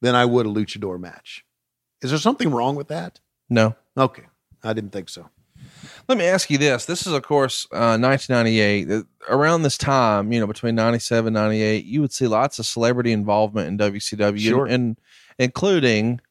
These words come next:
Speaker 2: um, Malone, Rodman,
Speaker 1: Right.
Speaker 2: lots of athletes.
Speaker 1: Right.
Speaker 2: Well, there was talk in the shows leading to this that McGuire, who's really setting baseball on fire, baseball
Speaker 1: Uh-huh.
Speaker 2: had been in a real lull, but back in ninety-eight, Sammy Sosa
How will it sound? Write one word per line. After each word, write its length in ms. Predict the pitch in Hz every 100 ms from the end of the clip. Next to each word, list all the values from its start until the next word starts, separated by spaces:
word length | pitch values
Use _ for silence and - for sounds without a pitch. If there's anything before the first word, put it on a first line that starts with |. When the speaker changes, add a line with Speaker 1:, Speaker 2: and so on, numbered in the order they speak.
| _
Speaker 2:
um, 640 | - 104 101 98 98 92 107 _ _ _ _ _ _ _ -
Malone, 840 | 110 110 117 135 135 131 127 127 _ -
Rodman, 640 | 117 123 127 127 123 120
Speaker 1:
Right. 40 | 92
Speaker 2:
lots 280 | 127 143 -
of 60 |
athletes. 640 | 117 113 110 107 101 - -
Speaker 1:
Right. 260 | 107 104 104
Speaker 2:
Well, 120 | 120 139
there 160 | 190
was 160 | 175 -
talk 640 | - 233 147 127 - - - _ _
in 180 | 127 127
the 60 | 113
shows 680 | - 147 139 131 127 123 -
leading 400 | 107 165 151 123
to 100 | 120
this 480 | 101 90 90 - - _ _ - - -
that 200 | 123 110
McGuire, 640 | 120 120 143 175 117 104 107
who's 200 | 127 117
really 240 | 180 175
setting 400 | - 147 135 117
baseball 480 | 117 120 - 117 107
on 120 | 101
fire, 400 | - 117 98 87
baseball 420 | 104 120 101 139
Speaker 1:
Uh-huh. 80 | 131
Speaker 2:
had 120 | 120
been 160 | 117 110
in 80 | 90
a 60 |
real 340 | 101 139 160 135
lull, 380 | 123 110 101
but 160 | 101 87
back 240 | 135 170
in 80 | 156
ninety-eight, 580 | 135 139 120 120 123 92
Sammy 320 | - 143 143
Sosa 420 | 120 135 131 -